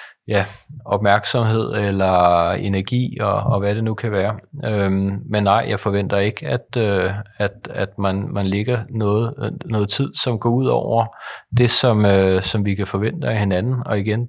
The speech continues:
det er nede i teamet. Kulturbærwise, øhm, jeg tror, at, øh, jeg tror, vi tænker over det. Øhm,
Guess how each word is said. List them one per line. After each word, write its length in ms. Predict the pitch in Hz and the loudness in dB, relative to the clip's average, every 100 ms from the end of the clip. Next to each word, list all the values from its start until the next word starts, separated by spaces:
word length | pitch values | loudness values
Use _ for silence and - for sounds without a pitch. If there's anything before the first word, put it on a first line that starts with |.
| - | -2
det 120 | 113 | 2
er 140 | 107 | 2
nede 220 | 110 113 117 | 2 2 0
i 20 | |
teamet. 440 | - 117 120 139 - - - - - - - - - _ _ - | -2 -2 -2 -4 -8 -18 -18 -18 -20 -20 -20 -20 -20 _ _ -2
Kulturbærwise, 1000 | 127 - 190 190 147 127 117 110 113 - - - _ _ _ _ _ - | 0 2 0 4 6 8 6 4 0 -2 -6 -14 _ _ _ _ _ 0
øhm, 500 | 107 98 95 92 90 95 _ _ _ _ _ | 2 4 2 0 -4 -10 _ _ _ _ _
jeg 120 | 120 117 | -2 -2
tror, 440 | - 190 - - - | 0 0 -2 -12 -6
at, 280 | 131 123 - | -6 -4 0
øh, 840 | 123 117 113 104 101 98 95 92 92 95 _ _ _ _ _ - | 2 4 4 4 2 2 0 -2 -4 -8 _ _ _ _ _ -2
jeg 100 | 110 | 0
tror, 180 | 147 | 0
vi 80 | 170 | 0
tænker 280 | 147 156 151 | -2 -2 -2
over 120 | 175 | -4
det. 720 | 156 _ _ _ _ _ - 131 | -8 _ _ _ _ _ -4 2
Øhm, 1120 | 123 117 110 107 104 98 95 95 98 - | 2 4 4 4 4 4 2 0 -4 -6